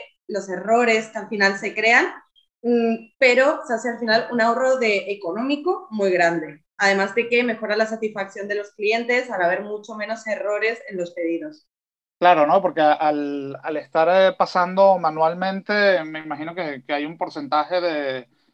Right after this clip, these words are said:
Speaker 2: de, de ingresos que, que se hacen incorrectamente, ¿no?
Speaker 1: Se calcula que el quince por ciento de los pedidos al ser transcribidos tienen un error.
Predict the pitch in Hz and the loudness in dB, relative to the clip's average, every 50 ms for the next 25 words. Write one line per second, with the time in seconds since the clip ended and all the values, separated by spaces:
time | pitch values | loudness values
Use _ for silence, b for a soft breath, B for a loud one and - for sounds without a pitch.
0 | _ _ _ - - 151 147 147 143 143 143 139 139 139 135 131 131 127 127 127 | _ _ _ -20 -16 -10 -8 -6 -6 -4 -4 -4 -4 -4 -4 -4 -4 -6 -6 -8
1 | 123 120 120 135 139 143 135 147 147 - - 196 - 208 180 156 139 120 - 135 | -10 -10 -10 -8 -6 -4 -4 -4 -4 -4 -6 -8 -6 -6 -6 -4 -6 -8 -12 -14
2 | 127 - 139 135 135 - 165 156 156 143 139 135 131 131 131 135 135 131 139 139 | -14 -12 -10 -10 -10 -8 -10 -8 -8 -8 -10 -10 -10 -10 -10 -10 -10 -10 -10 -10
3 | 139 135 151 143 160 165 147 120 127 117 120 - - - 226 202 220 208 202 214 | -8 -8 -8 -8 -6 -8 -10 -10 -10 -10 -12 -8 -4 -2 0 0 0 0 0 -2
4 | 254 277 311 339 320 285 240 - - 247 269 277 - 320 311 277 247 226 - - | 0 2 2 2 0 -2 -6 -8 -8 -8 -6 -4 -4 -4 -4 -4 -6 -8 -8 -6
5 | 214 190 190 190 190 190 190 190 - 220 208 214 214 240 277 - 294 247 240 - | -4 -2 -2 -2 -2 -4 -6 -6 -4 -4 -2 0 0 0 0 -2 -4 -8 -8 -6
6 | 240 220 214 226 240 240 233 - _ 214 214 214 214 233 254 302 294 302 - 220 | -6 -6 -6 -6 -6 -6 -8 -8 _ -2 0 2 2 2 2 0 -2 -4 -4 -4
7 | 226 233 233 226 208 185 185 180 185 190 185 170 170 170 - | -4 -2 -2 -2 0 0 0 0 2 2 2 0 -2 -6 -12